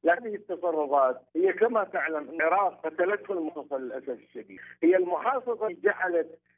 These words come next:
كل، آه، على ليلى، كل تصرف بتصرفه الذي يجبه. أما رجعنا إلى حق الأمر، أنا لا أتصور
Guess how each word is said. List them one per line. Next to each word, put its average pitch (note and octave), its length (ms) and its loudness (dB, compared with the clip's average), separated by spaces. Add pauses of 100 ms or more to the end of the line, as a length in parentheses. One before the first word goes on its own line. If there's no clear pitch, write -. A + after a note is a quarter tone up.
(240)
كل، A#3 240 2
آه، D#3 1000 0
على D#3+ 360 0
ليلى، E3 300 0 (140)
كل G3 260 -14
تصرف F3+ 280 0
بتصرفه F3 760 -2 (420)
الذي F3 640 0
يجبه. A#2+ 420 -8 (380)
أما G3+ 280 0
رجعنا F#3 760 0
إلى E3 160 0
حق E3+ 240 -6
الأمر، F3+ 440 0
أنا F3 100 -2
لا A3+ 260 4
أتصور - 380 -4